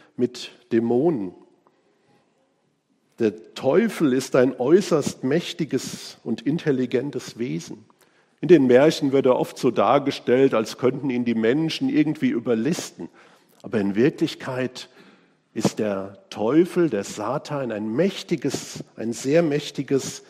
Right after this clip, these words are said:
Engelwesen. Und wenn wir im Epheserbrief lei-, weiterlesen, dann wird er beschrieben als der Mächtige, der in der Luft herrscht. Und Paulus erklärt, dass er die Herrschaft über die ungläubigen, nicht erlösten Menschen ausübt.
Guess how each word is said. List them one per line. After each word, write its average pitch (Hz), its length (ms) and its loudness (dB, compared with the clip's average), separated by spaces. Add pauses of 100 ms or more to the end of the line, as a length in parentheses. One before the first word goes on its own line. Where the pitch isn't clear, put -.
(460)
Engelwesen. 123 800 2
Und 120 280 -4
wenn 147 180 2
wir 139 180 6
im 131 120 0
Epheserbrief 160 840 2
lei-, 139 320 0
weiterlesen, 170 840 2 (600)
dann 127 200 0
wird - 160 6
er 139 380 2
beschrieben 160 1000 -2 (420)
als 135 300 -4
der 131 140 4
Mächtige, 151 680 0
der 123 160 2
in 117 100 -2
der 110 120 2
Luft 143 460 -2
herrscht. 170 540 -4 (360)
Und 117 160 -6
Paulus 185 380 6
erklärt, 156 580 0
dass 147 160 0
er 156 80 0
die 139 160 -4
Herrschaft 160 600 -4
über 143 160 -2
die 139 140 0
ungläubigen, 143 840 0
nicht 208 260 -6
erlösten 151 580 -2
Menschen 147 460 -4
ausübt. - 880 -8